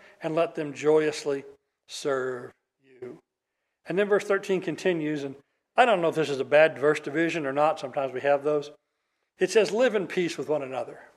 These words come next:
I'm not sure if that begins the next part of the exhortation or is best tied with, uh, uh, esteeming and appreciating your leaders.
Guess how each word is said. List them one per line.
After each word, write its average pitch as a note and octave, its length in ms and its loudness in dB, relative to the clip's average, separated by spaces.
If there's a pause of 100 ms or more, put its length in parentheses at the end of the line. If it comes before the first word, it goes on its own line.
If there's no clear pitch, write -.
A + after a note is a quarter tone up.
(720)
I'm A#3 160 4
not A3+ 200 4
sure A3 260 4
if C#3+ 120 -6
that E3+ 380 0 (800)
begins E3+ 400 0
the D3+ 80 -2
next E3 300 -2
part F3 180 4
of D#3 60 -4
the E3 80 -2
exhortation G3 680 -2 (640)
or E3+ 140 8
is C#3+ 100 2
best E3 340 2
tied E3+ 460 0
with, D#3 400 -2 (400)
uh, C3+ 180 0 (160)
uh, D3 480 -4 (500)
esteeming F#3 680 0
and C#3 100 -2
appreciating D#3 680 0
your C#3+ 120 -2
leaders. G#3 400 0